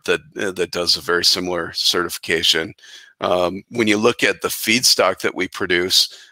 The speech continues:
uh, one of the questions that comes up is whether, uh, there's genetic material in the, in the polymer. Uh, we get,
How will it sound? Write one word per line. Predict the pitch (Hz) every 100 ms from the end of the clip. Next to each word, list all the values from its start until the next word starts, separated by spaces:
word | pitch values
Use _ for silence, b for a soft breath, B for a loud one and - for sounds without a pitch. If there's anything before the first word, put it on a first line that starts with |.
| B
uh, | 123 60
one | 82 104
of | 98
the | 95
questions | 98 90 - 92 92
that | -
comes | - 92 -
up | 95 -
is | 95 -
whether, | 92 90 92 90 85 b b b -
uh, | 87 - -
there's | 90 87 -
genetic | 95 90 98 98 -
material | - - 107 104 87 - _
in | - 98 92
the, | 92 90 87 -
in | 107
the | 95
polymer. | - 98 95 98 87 85 - B B B
Uh, | - 73
we | 90
get, | 95 90